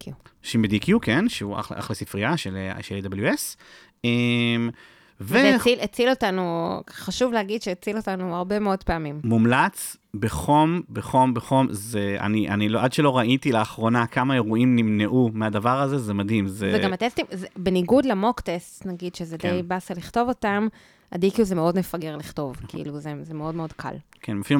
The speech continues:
Speaker 2: אפילו באמת להתחיל, באמת, אה, אה, לבדוק שכל העמודות שצריכות להיות, אה, אה, יוניק, הם יוניק, מה של בונל, אין בונל.
Speaker 1: כן.
Speaker 2: אה, באמת, זה נורא פשוט לראות דיסטריביושן של דברים, זה נורא נחמד. אמ,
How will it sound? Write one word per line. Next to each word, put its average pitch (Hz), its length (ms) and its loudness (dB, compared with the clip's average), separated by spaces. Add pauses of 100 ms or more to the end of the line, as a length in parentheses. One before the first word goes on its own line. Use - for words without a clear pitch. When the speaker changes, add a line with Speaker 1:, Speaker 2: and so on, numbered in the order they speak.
(120)
Speaker 2:
אפילו 131 200 0
באמת 120 160 0
להתחיל, 120 420 -2
באמת, 104 400 -4 (280)
אה, - 120 -12
אה, 98 180 -10
לבדוק 101 400 -2
שכל - 220 -2
העמודות 107 300 2
שצריכות - 420 -6
להיות, 104 280 -2 (100)
אה, 98 220 -4 (100)
אה, 92 200 -6 (140)
יוניק, 98 400 -2
הם 92 100 -2
יוניק, 123 480 0
מה 107 140 0
של 104 240 -4
בונל, 101 360 -4
אין 113 180 -2
בונל. 117 500 2
Speaker 1:
כן. 175 240 -4 (160)
Speaker 2:
אה, 95 320 -6
באמת, 107 240 0
זה 104 100 -4
נורא 101 240 0
פשוט 107 140 -10
לראות 107 200 0
דיסטריביושן 117 480 -2
של 117 120 -2
דברים, 107 300 -2
זה 104 100 -6
נורא 104 180 2
נחמד. 208 280 0 (500)
אמ, 123 320 0